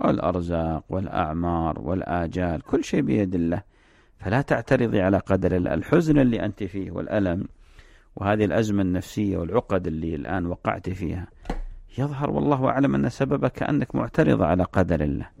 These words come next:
كأنك تقولين، يعني، "ما كان يجب أن أبوي يموت"، ما أدري، يعني، هذا ال-، هذا الذي، يعني، يفسر، وإلا كيف الإنسان؟ ربنا جل وعلا نحن عبيده، يفعل بنا ما يشاء،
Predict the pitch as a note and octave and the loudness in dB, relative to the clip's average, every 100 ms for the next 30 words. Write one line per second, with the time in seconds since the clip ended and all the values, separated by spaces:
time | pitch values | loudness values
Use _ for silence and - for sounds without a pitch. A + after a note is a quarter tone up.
0 | - - - _ _ - C3 D3 - B2+ | -20 -20 -20 _ _ 2 6 6 6 2
1 | - B2 C3+ C3+ A#2 G2 G#2 C#3+ C#3+ C#3 | 4 6 6 6 6 4 6 6 6 4
2 | A#2+ A2 G2+ F#2+ F#2 F2 D#2+ F#2+ G2 F2 | 4 4 4 2 2 2 0 2 2 2
3 | E2 D2+ - - - _ _ _ _ A#2+ | 2 0 -4 -16 -20 _ _ _ _ 2
4 | B2 D#2 B1+ - - A#1+ G#2+ B2+ A2+ G2 | 2 0 -6 -8 -8 -2 0 2 2 0
5 | - - - - B2 D3 C#3+ C3+ A#2 A2+ | -4 -20 -20 -2 4 6 8 8 6 4
6 | - F2+ G2 G2+ G#2 B2+ - - - - | 2 0 2 2 4 2 0 -2 -4 -4
7 | _ _ _ - - E2 B2 B2+ - D#3+ | _ _ _ -14 -6 0 2 2 4 2
8 | G2+ F2+ D2 F2 - C#2+ - _ _ C#3 | 4 0 0 -2 -4 -6 -8 _ _ 2
9 | - C#3 C3+ C3 B2+ C3 C#3+ C3 C3+ - | 4 6 6 6 4 6 6 4 2 -2
10 | - - - D3+ C3+ C#3 C3+ F2+ F2+ B2 | -8 -2 2 4 6 6 6 4 4 2
11 | G#2 G#2+ B2 G#2+ F2+ D#2+ D2 - - | 2 0 2 2 2 2 0 -4 -10